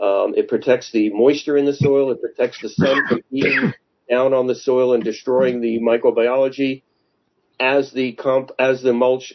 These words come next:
deteriorates and decomposes, it feeds the mycorrhizae fungal. And when water goes through mulch, it creates humic acid.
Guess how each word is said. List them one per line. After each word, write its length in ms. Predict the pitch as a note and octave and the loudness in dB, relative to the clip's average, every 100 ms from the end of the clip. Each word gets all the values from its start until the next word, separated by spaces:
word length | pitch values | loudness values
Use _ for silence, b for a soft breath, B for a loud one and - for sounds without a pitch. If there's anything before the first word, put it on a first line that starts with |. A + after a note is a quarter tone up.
| - | -16
deteriorates 920 | - A2 - F3+ F3+ C#3+ A2+ G#2+ A2+ - | -12 -12 -4 0 2 2 2 0 -2 -4
and 160 | G#2+ | -2
decomposes, 800 | A2 A2 A2 G#2+ D3+ D#3+ A2+ G#2 | -4 -6 -6 0 2 2 0 -2
it 140 | A2 - | -4 -2
feeds 280 | C3 C3 B2+ | -2 -2 -2
the 60 | |
mycorrhizae 760 | A#2 A#2+ A#2+ A2+ A2+ A2 G#2+ G#2 | 0 0 0 0 0 0 -2 0
fungal. 480 | D#3+ E3+ A#2+ G#2+ - _ _ _ _ _ | -2 0 0 -2 -6 _ _ _ _ _
And 160 | B2 B2+ | -2 0
when 200 | B2+ A#2+ | 0 0
water 360 | C3+ F3 G3+ D3+ | 0 0 0 0
goes 360 | D#3 E3 D#3+ | 0 -2 -4
through 220 | - C3+ | -2 -2
mulch, 460 | B2+ D3 F3 B2+ - | 0 0 0 -2 -6
it 100 | A#2+ | -8
creates 360 | - C3 C3 - | -2 -2 -2 -2
humic 320 | C3 B2 C3 | 0 0 0
acid. 440 | D3+ F3+ - F#2 | 0 -2 -4 -8